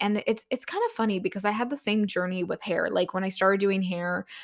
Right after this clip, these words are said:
I went at it kind of full time, and then when I saw that I was able to kind of take a step back and it was kind of running without me, or, like, I had a lot of things in place already, I was like, "Oh, I wanna get a <laughs> part-time job." So that's essentially what happened.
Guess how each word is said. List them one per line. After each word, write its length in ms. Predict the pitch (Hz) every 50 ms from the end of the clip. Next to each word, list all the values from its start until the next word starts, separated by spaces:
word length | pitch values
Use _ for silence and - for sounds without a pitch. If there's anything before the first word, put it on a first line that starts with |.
| - - -
I 180 | 180 190 196
went 300 | 196 185 190 180 175 170 -
at 380 | 170 - - 156 190 190 180
it 220 | 185 185 180 - -
kind 200 | - - 180 175
of 80 | 180
full 220 | - - 185 185 185
time, 560 | - - - 175 175 180 180 190 220 240 247
and 220 | - 196 196 196 196
then 180 | 185 190 190
when 140 | 185 190 180
I 80 | 175 180
saw 340 | - - - 185 180 180 180
that 140 | 180 180 175
I 80 | 170
was 160 | 175 185 180 185
able 240 | 180 175 180 180 175
to 140 | - - 185
kind 260 | - - 185 175 185
of 100 | 165 -
take 180 | - 202 170 -
a 60 | 185
step 280 | - - 170 170 - -
back 360 | 175 175 175 180 175 - -
and 180 | 175 175 - - - - - -
it 100 | - 196
was 160 | 190 190 185
kind 200 | - - 185 180
of 100 | 180 185
running 460 | 190 185 180 180 180 180 185 185 185 -
without 360 | - - - - 220 214 220
me, 180 | 214 208 202
or, 220 | 202 196 190 185 180 185
like, 220 | 180 175 165 -
I 80 | - 190
had 180 | 180 185 -
a 60 | 175
lot 180 | 170 170 151 -
of 80 | 185 -
things 220 | 180 180 180 -
in 80 | - -
place 440 | - - 320 311 294 285 269 -
already, 540 | 269 254 233 240 233 226 226 226 220 220 220 - - - - - - -
I 360 | 202 208 208 196 196 190 190
was 220 | 185 185 190 185 -
like, 160 | 175 175 - -
"Oh, 100 | 453 415
I 100 | 208 185
wanna 340 | 180 180 185 180 180 185
get 160 | 190 190 180 233
a 20 |
<laughs> 0 |
part-time 440 | - - - 208 185 - 214 175 185
job." 220 | 185 170 170 - -
So 140 | - 311
that's 220 | 302 370 415 403 -
essentially 420 | 403 370 - 339 311 - 330 302
what 160 | 254 220 214
happened. 380 | 220 185 185 - - - - 196